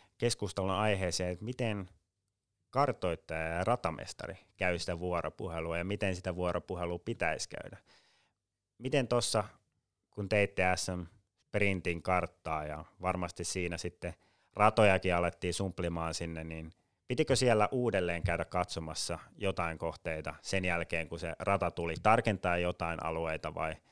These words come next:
mentiinkö sillä vedoksella, mitkä olit aikaisemmin tehnyt ja siihen sitten ratamestarit teki radan? Miten teillä se vuoropuhelu ratamestareen ja kartoittajan kanssa eteni?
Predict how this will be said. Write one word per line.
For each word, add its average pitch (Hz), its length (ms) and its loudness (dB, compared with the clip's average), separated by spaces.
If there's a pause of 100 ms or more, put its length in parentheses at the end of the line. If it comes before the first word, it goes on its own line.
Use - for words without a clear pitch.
(140)
mentiinkö 95 420 2
sillä 90 300 0
vedoksella, 82 520 -2
mitkä 82 340 -6
olit 80 300 -4
aikaisemmin 85 560 -4
tehnyt 80 400 -4
ja - 60 -8
siihen 80 320 -6
sitten 80 300 -8
ratamestarit - 600 -8
teki - 180 -10
radan? 73 280 -6
Miten 131 220 2
teillä 120 240 4
se 98 140 -2
vuoropuhelu 90 560 0
ratamestareen 80 720 -4
ja 87 120 -4
kartoittajan - 580 -6
kanssa - 320 -12 (140)
eteni? - 300 -14